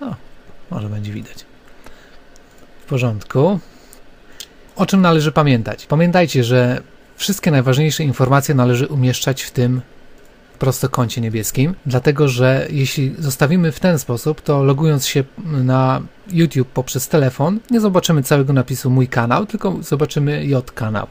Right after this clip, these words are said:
więc powinniśmy przesunąć ten napis. Możemy sobie przesunąć nazwę kanału i zapraszam.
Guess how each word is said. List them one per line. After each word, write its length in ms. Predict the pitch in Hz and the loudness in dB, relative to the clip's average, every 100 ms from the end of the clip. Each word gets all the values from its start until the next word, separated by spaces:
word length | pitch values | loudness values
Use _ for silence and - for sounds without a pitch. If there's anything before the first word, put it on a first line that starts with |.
| - | -4
więc 520 | 135 139 131 - - - | 0 0 -2 -8 -10 -4
powinniśmy 500 | 139 131 127 123 123 | -2 2 0 -2 -4
przesunąć 520 | - 131 151 117 - | -4 -4 -2 -4 -6
ten 160 | 113 110 | -8 -6
napis. 400 | 107 135 - - | -6 -8 -8 -2
Możemy 360 | 135 131 135 | 2 4 4
sobie 320 | - 135 123 | 4 0 0
przesunąć 640 | 120 139 127 139 123 113 - 131 127 | -2 -4 0 2 2 0 -4 -6 -2
nazwę 300 | 127 107 117 | -2 -2 -4
kanału 600 | - 123 143 160 170 165 - - | -2 0 2 2 2 0 -4 -4
i 60 | |
zapraszam. 480 | 143 147 123 107 - | 0 2 2 -2 -8